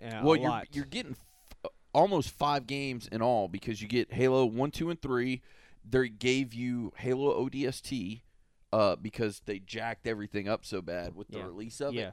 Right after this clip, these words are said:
Speaker 2: it. And they said everybody who buys it is gonna get Halo Reach Remastered for free,
Speaker 1: Which
Speaker 2: too.
Speaker 1: is awesome.
Speaker 2: Yeah, so it's basically you get every single Halo game ever made by buying the Master Chief Collection.
Speaker 1: Yeah, so I, I'm definitely getting Master Chief Collection.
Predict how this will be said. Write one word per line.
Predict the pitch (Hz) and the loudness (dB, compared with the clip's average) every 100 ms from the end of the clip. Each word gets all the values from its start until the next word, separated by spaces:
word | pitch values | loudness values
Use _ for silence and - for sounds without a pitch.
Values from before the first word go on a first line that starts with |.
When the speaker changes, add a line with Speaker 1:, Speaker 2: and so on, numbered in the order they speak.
| - | -8
Speaker 2:
it. | |
And | 147 165 170 139 - - - | -6 -4 -4 -6 -12 -20 -4
they | 123 | -2
said | 120 139 127 | 0 2 2
everybody | - 120 139 139 135 | 2 -2 -2 -2 -2
who | 123 | -4
buys | 107 110 127 127 | -4 -2 -2 -4
it | 170 - | -6 -4
is | 110 | -6
gonna | 120 113 | -6 -6
get | 107 - | -6 -6
Halo | 120 117 110 | -4 -2 -2
Reach | 101 120 127 | -2 -8 -8
Remastered | 101 95 90 95 - 78 | -12 -12 -10 -10 -12 -18
for | - | -18
free, | - 98 87 | -14 -12 -6
Speaker 1:
Which | 127 147 | -4 -4
Speaker 2:
too. | |
Speaker 1:
is | 127 | -2
awesome. | 120 110 - 98 - | 0 -2 -6 -14 0
Speaker 2:
Yeah, | 170 147 98 | 2 2 -2
so | - 143 | -6 -6
it's | 131 - | -6 -4
basically | 185 185 180 | -4 -4 -8
you | 151 | -8
get | 131 - | -10 -6
every | - 151 160 | -6 -4 -8
single | 160 147 | -8 -6
Halo | 131 131 127 | -2 -2 -2
game | 113 107 - | -4 -6 -4
ever | 123 113 | -2 -2
made | 110 120 104 90 - - - | -2 -2 -4 -6 -10 -10 -2
by | 113 | -2
buying | 104 110 107 | 0 -6 -6
the | 104 | -8
Master | 95 101 - | -10 -12 -12
Chief | 90 117 - | -10 -10 -6
Collection. | 82 76 - - | -2 -2 -4 -2
Speaker 1:
Yeah, | 185 123 | 2 2
so | 107 143 | 0 0
I, | 135 160 | 4 4
I'm | 139 | 2
definitely | 160 185 202 | 0 4 4
getting | 190 | 4
Master | 165 156 - | 0 -4 -6
Chief | 151 | -8
Collection. | - 131 - 139 131 | -4 -4 -2 -6 -6